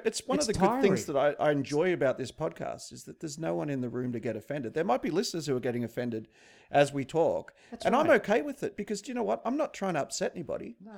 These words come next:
Speaker 2: I don't
Speaker 1: I'm just
Speaker 2: think we
Speaker 1: trying to
Speaker 2: are.
Speaker 1: think these things through in a way that makes sense to me. I don't, I don't care if people get offended by the fact that we considered, we went down a path considering an idea that's offensive and then decided,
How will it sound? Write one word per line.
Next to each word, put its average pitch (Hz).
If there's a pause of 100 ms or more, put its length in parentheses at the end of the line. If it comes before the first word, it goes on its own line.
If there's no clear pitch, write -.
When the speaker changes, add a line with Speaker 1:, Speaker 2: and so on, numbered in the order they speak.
(160)
Speaker 2:
I 208
don't 240
Speaker 1:
I'm 220
just 269
Speaker 2:
think -
we 269
Speaker 1:
trying 269
to 220
Speaker 2:
are. -
Speaker 1:
think 220
these 185
things 151
through 170 (400)
in 175
a 170
way 160
that 135
makes 131
sense 135
to -
me. 80 (420)
I -
don't, 240
I 214
don't 240
care 247
if -
people 139
get 120
offended 131
by 113
the 113
fact 131
that 131
we 143
considered, 156 (320)
we 165
went 190
down 180
a 143
path 170
considering 185
an 143
idea 123
that's 107
offensive 113
and 131
then 127
decided, 107